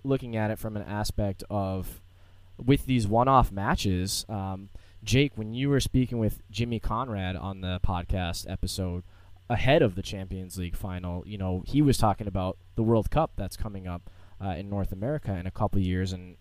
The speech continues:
how to get all the, uh, the steam engine running, so to speak, forward and getting all the momentum when, uh, you know, the eyes of the world are going to be on this region for the world's biggest stage. And I'm thinking these games are a lot more interesting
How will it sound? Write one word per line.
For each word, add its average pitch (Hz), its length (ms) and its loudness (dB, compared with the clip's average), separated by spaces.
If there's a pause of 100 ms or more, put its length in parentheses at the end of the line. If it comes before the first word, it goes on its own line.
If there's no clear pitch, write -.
how 110 260 2
to 104 80 2
get 101 220 -2
all 104 280 4
the, 95 300 0
uh, 85 200 -2 (880)
the 131 60 -4
steam 151 300 4
engine 127 340 6
running, 131 260 4
so 104 160 4
to 92 60 2
speak, 92 300 0
forward 92 300 0
and 92 100 -10
getting 117 240 -2
all 120 220 4
the 120 80 -2
momentum 107 720 -4 (180)
when, 98 340 -6 (380)
uh, 104 100 -2
you 101 160 -4
know, 95 140 0
the 98 160 -2
eyes 107 220 -4
of 98 80 -8
the 101 40 -2
world 107 220 2
are 101 80 -4
going 95 220 -8
to - 120 -12
be 98 260 -4
on 95 340 -10
this 113 240 -6
region 104 500 0
for 101 220 -2
the 101 60 2
world's 104 380 -4 (180)
biggest 120 360 2
stage. 113 360 4
And 92 200 -6 (380)
I'm 190 160 6
thinking 104 500 -4 (760)
these 165 220 4
games 131 240 0
are 127 80 8
a 117 60 8
lot 123 200 6
more 127 220 0
interesting 120 640 2